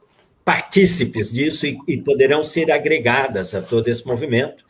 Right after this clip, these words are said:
E, e a, uma hora pode acontecer como foi com a questão das instituições de longa permanência para idosos, né? A Carla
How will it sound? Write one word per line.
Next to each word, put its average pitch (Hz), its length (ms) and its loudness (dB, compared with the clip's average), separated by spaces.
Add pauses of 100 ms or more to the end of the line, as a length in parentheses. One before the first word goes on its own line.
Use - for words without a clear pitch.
(420)
E, 170 320 2
e 175 60 8
a, 175 180 2
uma 170 400 2
hora 170 240 4
pode 175 180 0
acontecer 170 540 -2
como 180 240 -2
foi 180 280 2
com 185 520 -2
a 135 100 -4
questão 156 440 0
das 156 200 2
instituições 135 680 -2
de 123 80 2
longa 117 240 0
permanência 107 560 -2
para 151 100 -4
idosos, 165 640 0
né? 107 80 -6
A 101 60 -4
Carla 117 400 -2